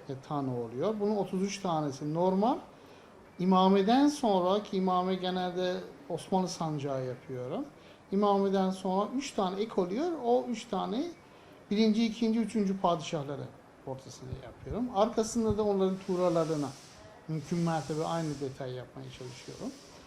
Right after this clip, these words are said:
Yaklaşık her bir tesbih, e, tanesi iki veya iki günden daha çok zamanım alıyor. Bir kere bunu keyifle yapmak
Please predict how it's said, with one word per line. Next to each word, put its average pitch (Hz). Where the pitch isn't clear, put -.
Yaklaşık 226
her 262
bir 214
tesbih, 180
e, -
tanesi 175
iki 254
veya 247
iki 220
günden 208
daha 214
çok 160
zamanım 123
alıyor. 135
Bir 240
kere 254
bunu 233
keyifle 214
yapmak 117